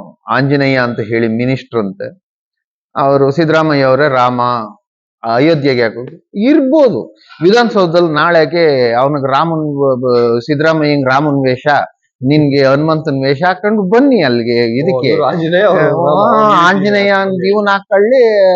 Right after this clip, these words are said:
Speaker 1: ಆ, ಸಿದ್ದರಾಮಯ್ಯ ಅವ್ರಿಗೆ ರಾಮಂದ್ ಹಾಕಿ ಬಾಣ ಬಿಲ್ಲು ಕೊಟ್ಟು ಒಂದ್ ಮುಡಿ ಹಾಕಿ ಅತ್ಲ ಕಡೆಗೆ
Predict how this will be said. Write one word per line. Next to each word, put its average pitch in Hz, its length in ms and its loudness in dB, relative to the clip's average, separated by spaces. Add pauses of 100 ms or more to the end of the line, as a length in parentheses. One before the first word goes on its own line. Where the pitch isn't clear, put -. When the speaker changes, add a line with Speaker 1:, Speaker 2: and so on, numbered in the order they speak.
(440)
Speaker 1:
ಆ, 156 100 0
ಸಿದ್ದರಾಮಯ್ಯ 190 640 0
ಅವ್ರಿಗೆ 170 640 2
ರಾಮಂದ್ 175 480 0
ಹಾಕಿ 170 200 0
ಬಾಣ 165 280 2
ಬಿಲ್ಲು 165 360 0
ಕೊಟ್ಟು 170 280 -2
ಒಂದ್ 156 120 2
ಮುಡಿ 165 320 2
ಹಾಕಿ 165 400 2
ಅತ್ಲ 147 200 -2
ಕಡೆಗೆ 156 680 -4